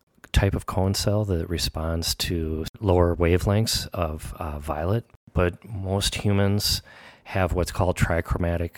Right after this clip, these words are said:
color vision, and we have, uh, three cones that respond to the, mainly to those, um, red, green, and blue wavelengths. And so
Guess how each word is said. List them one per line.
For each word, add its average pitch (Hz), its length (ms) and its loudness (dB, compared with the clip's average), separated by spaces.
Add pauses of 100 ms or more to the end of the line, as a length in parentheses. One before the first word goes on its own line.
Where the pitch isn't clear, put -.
(140)
color 90 260 -4
vision, 120 480 -4 (200)
and 82 280 -6
we 85 140 -8
have, 80 580 -10
uh, 87 200 -8
three 87 600 -2 (520)
cones 95 640 0 (420)
that 92 240 6
respond 87 540 4
to - 140 2
the, 87 240 2
mainly 87 480 4
to - 200 2
those, 80 680 0 (120)
um, 78 520 -8
red, 82 320 0
green, 80 260 0
and 76 180 -4
blue 78 460 0 (340)
wavelengths. 85 720 4
And 82 220 -6
so 80 520 4